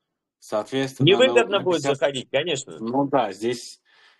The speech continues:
Speaker 1: здесь нет таких минимальных покупок в сети эфира. Это сеть Б С К пятьдесят долларов, нормально там. А в сети эфира минимальная, думаю, покупка, это, ну, как я смотрю по транзакциям, двести-триста долларов. Это вот прям
Speaker 2: Дмитрий
Speaker 1: помимо
Speaker 2: Юн пишет: «Все киты идут в эфире,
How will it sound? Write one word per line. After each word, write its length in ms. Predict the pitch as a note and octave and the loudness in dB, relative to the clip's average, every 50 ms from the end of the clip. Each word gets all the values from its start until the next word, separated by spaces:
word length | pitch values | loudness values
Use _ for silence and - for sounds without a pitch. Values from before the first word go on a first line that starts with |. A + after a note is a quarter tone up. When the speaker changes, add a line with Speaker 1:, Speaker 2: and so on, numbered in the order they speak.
| _ _ | _ _
Speaker 1:
здесь 260 | - A#2 D3+ D3+ D3+ | -2 -2 -2 -2 0
нет 160 | F3+ F3+ D#3+ | -2 -2 -2
таких 300 | - C3+ B2 - B2 - | -2 -6 -6 -6 -8 -6
минимальных 540 | - A#2+ B2 B2+ B2+ B2+ A#2+ A#2 A#2 A2+ - | -6 -6 -4 -2 0 0 0 -2 -4 -6 -4
покупок 460 | - A#2 - - C#3+ C#3 C#3+ A#2+ - | -6 -6 -4 -4 -6 -2 -2 -4 -6
в 40 | - | -6
сети 300 | - G#2 G2 - A2 G#2 | -12 -16 -14 -12 -12 -12
эфира. 300 | G2+ - G#2+ G#2 F#2+ F#2 | -12 -8 -8 -8 -8 -8
Это 220 | E2+ G2 - - G#2+ | -10 -10 -10 -10 -12
сеть 280 | - - A#2+ A2+ A#2 | -8 -8 -10 -10 -6
Б 120 | - A#2+ A#2+ - | -6 -6 -6 -6
С 100 | - - | -10 -10
К 200 | - - E3 F3 | -4 -2 -2 -2
пятьдесят 320 | E3+ - F3 - B2 A2+ G#2 | -2 -6 -8 -6 -8 -8 -4
долларов, 380 | A2+ A2 G#2 G#2 F#2 - - | -6 -6 -6 -6 -10 -10 -12
нормально 420 | A2 G#2+ A#2 A#2 A2 G2+ F#2+ F#2 F2+ | -14 -12 -10 -8 -8 -8 -10 -12 -14
там. 300 | - F#2+ F#2 F#2+ - _ _ _ _ _ _ _ _ _ _ _ | -16 -18 -20 -20 -20 _ _ _ _ _ _ _ _ _ _ _
А 420 | - - F#2+ G2 G2+ G2+ G2+ G2+ G#2 | -12 -10 -8 -6 -4 -4 -4 -6 -6
в 80 | G2+ - | -10 -12
сети 340 | - - A#2+ - D3 D#3 D#3 | -14 -14 -10 -4 -2 -2 -2
эфира 300 | D3+ - D#3 D#3+ D3+ C#3+ | -2 -2 -2 -2 -2 -2
минимальная, 540 | B2+ B2+ B2 B2 B2+ C#3+ D3 C#3+ C3 A#2+ | -4 -4 -6 -4 -2 -2 0 0 -2 -4
думаю, 240 | A#2+ C3 B2 B2 A#2+ | -4 -4 -4 -4 -2
покупка, 420 | - B2 - - D3+ D3 - - G#2+ | -2 -2 -2 -2 -6 -8 -4 -4 -6
это, 260 | G2+ - A2 G#2 - _ | -4 -4 -8 -10 -10 _
ну, 220 | A#2+ B2+ B2 A2 | -8 -6 -6 -6
как 240 | - - A#2 G#2+ - | -4 -6 -6 -2 -2
я 100 | A#2+ A2 | -2 -2
смотрю 300 | G#2 - A#2 A#2 A#2 A2 | -2 -4 -6 -6 -6 -4
по 100 | - A2 | -6 -8
транзакциям, 640 | - G#2+ A2+ A2+ A2+ C3+ D3 D3+ C#3+ - G#2 F#2 F#2 | -6 -6 -6 -4 -2 -2 -2 -2 -4 -8 -10 -10 -6
двести-триста 580 | G#2+ A#2+ A#2 A#2+ - _ - A2+ G#2 - - | -6 -6 -8 -8 -14 _ -10 -10 -8 -8 -8
долларов. 500 | G2 G#2 G2 F2 E2 - - - _ _ _ _ _ _ _ _ | -6 -6 -6 -6 -8 -12 -14 -18 _ _ _ _ _ _ _ _
Это 160 | F#2 - G2+ | -10 -8 -8
вот 100 | F#2+ - | -8 -6
прям 200 | - G#2 G2 F#2+ | -6 -8 -6 -4
Speaker 2:
Дмитрий 560 | B2+ - D#3 F#3 G#3+ A3 G#3+ F#3 F3+ F#3+ F#3+ | -2 -2 2 4 4 4 4 4 4 2 2
Speaker 1:
помимо 380 | F3+ F#3 A3+ B3+ C4 B3 G#3+ F#3+ | 4 2 2 2 0 0 -2 -6
Speaker 2:
Юн 160 | F3+ G3 - | -10 -12 -10
пишет: 420 | - - G#3 A3 - - C3+ A2 - | -6 -4 -4 -2 -2 -2 -4 -4 -4
«Все 260 | - - - G#3 A3 | -6 0 2 2 2
киты 520 | G#3+ G3+ G3+ G3 G3 A3 A#3+ B3 B3+ A#3 - | 4 0 -6 -6 -4 -4 -2 -2 -2 -2 -4
идут 460 | - D#3+ E3+ D3+ C#3+ G3 G#3+ G#3+ - | -4 -6 -6 -4 -2 -2 -2 -2 -2
в 120 | E3 E3+ F3 | -4 -4 -4
эфире, 480 | F3 - F#3 G3 G3+ - F2 D2+ - | -4 -4 -4 -4 -2 -2 -4 -8 -8